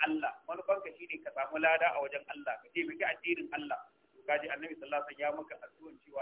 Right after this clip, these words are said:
Allah ya baka aljanna. Don sai ka zaba.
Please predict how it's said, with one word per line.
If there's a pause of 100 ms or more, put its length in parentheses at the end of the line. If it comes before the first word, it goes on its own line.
Allah
ya
baka
aljanna. (880)
Don
sai
ka
zaba.